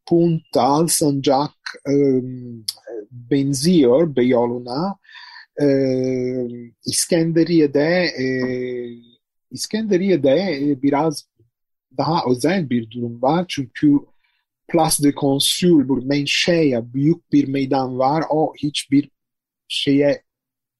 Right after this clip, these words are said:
benzemiyor ilk bakış. Bugün en azından. Bugün tamamen Avrupalı bir tarzda ç-, çizilmiş bir mekan gibi me geliyor ama eskiden öyle değildi.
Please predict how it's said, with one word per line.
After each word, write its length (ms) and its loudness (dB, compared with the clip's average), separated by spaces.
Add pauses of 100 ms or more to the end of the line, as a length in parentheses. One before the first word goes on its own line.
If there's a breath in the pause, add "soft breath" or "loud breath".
(140)
benzemiyor 880 2
ilk 260 -2
bakış. 440 -6
Bugün 500 0 (320)
en 120 -4
azından. 580 -4 (800 soft breath)
Bugün 220 0
tamamen 640 0 (840)
Avrupalı 760 0 (120)
bir 280 -6
tarzda 420 -6
ç-, 460 -12 (280)
çizilmiş 600 -2
bir 100 -6
mekan 420 -8 (400)
gibi 340 -2 (500)
me 140 -2
geliyor 460 2
ama 420 0
eskiden 600 0
öyle 240 2
değildi. 500 -2